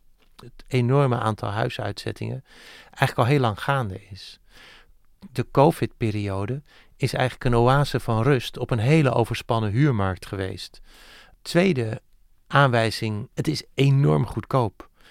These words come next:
In Nederland kost het een verhuurder duizenden euro's, ik geloof gemiddeld zevenenhalfduizend euro,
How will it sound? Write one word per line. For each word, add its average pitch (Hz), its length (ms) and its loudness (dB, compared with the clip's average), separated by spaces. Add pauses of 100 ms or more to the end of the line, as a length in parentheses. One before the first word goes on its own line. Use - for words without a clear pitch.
(380)
In 120 140 2
Nederland 120 480 4 (320)
kost - 260 -2
het - 320 -10 (380)
een 104 420 -2 (340)
verhuurder 127 880 0 (500)
duizenden 113 680 2
euro's, 113 320 -2
ik 113 100 -14
geloof 113 220 -2
gemiddeld 110 400 -2
zevenenhalfduizend 101 920 -2
euro, 120 500 -2